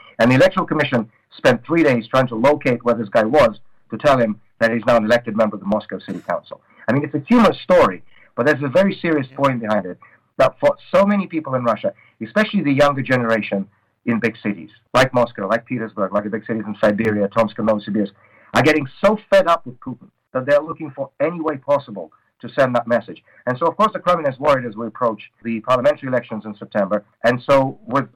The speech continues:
Speaker 1: sort of not one, but two strokes of a pen in this case, because two of these administrative convictions under this article that we were all detained under on Saturday,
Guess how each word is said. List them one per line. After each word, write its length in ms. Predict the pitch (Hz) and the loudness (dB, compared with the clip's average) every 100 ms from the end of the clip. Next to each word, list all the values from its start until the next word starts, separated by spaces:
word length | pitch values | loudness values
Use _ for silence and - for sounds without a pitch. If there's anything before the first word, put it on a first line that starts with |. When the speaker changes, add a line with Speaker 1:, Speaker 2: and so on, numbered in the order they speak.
| - | -4
Speaker 1:
sort 160 | 139 131 | 0 0
of 100 | - _ 131 | -2 _ -2
not 240 | 196 165 | 0 0
one, 260 | 175 170 143 | 0 0 -2
but 220 | 131 - _ | -10 -12 _
two 140 | - 208 | -10 -10
strokes 440 | - 131 107 - | -6 -4 -4 -6
of 60 | 101 | -12
a 60 | |
pen 200 | 101 104 | -6 -6
in 80 | 101 | -4
this 160 | 98 - | -6 -6
case, 220 | 104 101 | -6 -6
because 260 | - 113 127 - _ _ _ _ - | -4 -2 -2 -2 _ _ _ _ -2
two 140 | 208 | 2
of 180 | 202 147 | 2 2
these 220 | 156 143 123 - _ 117 | 0 0 -4 -14 _ -6
administrative 640 | 110 127 113 117 107 104 | -2 -2 -2 -8 -8 -8
convictions 640 | 117 113 117 - 104 98 - | -6 -2 -2 -2 -6 -6 -2
under 200 | 117 113 | -2 0
this 160 | 120 120 - _ | -2 -2 -8 _
article 440 | 113 110 107 101 92 | 0 0 -2 -6 -2
that 160 | - | -4
we 100 | 101 | -2
were 160 | 107 107 | -2 -2
all 120 | 104 | -2
detained 400 | 98 - 110 101 | -4 -6 -4 -2
under 180 | 95 92 | -4 -4
on 120 | 92 - | -4 -2
Saturday, 300 | 92 87 | -4 -4